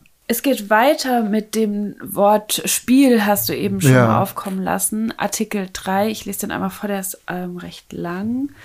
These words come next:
Speaker 1: Aber es steckt auch wieder ganz, ganz viel drin. Und ich finde auch wieder Sachen, die man einfach so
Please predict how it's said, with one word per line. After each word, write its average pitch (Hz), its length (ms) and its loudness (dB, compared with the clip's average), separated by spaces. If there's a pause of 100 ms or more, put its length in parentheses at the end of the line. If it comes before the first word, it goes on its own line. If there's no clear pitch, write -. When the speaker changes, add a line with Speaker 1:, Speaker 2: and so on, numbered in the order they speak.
(380)
Speaker 1:
Aber 196 160 0
es 202 100 -4
steckt - 320 -8
auch 214 120 -4
wieder 202 240 0
ganz, 202 260 -4
ganz 202 240 -4
viel 196 140 -4
drin. 254 480 -2
Und 320 380 -2
ich - 160 -6
finde 269 320 -4
auch - 180 -8
wieder 233 280 -2
Sachen, 220 380 -6
die 202 140 -8
man 196 180 -4
einfach 190 320 -8
so 175 540 -6